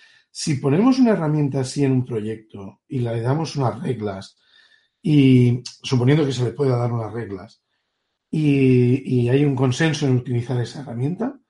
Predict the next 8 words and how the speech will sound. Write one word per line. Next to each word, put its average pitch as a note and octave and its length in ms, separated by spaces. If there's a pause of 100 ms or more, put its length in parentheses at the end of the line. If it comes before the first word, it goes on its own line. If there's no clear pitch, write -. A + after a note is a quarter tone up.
(600)
cuando D3 340
esta G3 220
herramienta G3 440
se D3 160
queja C#3 240
de B2+ 140
un A#2 160
código, A3 560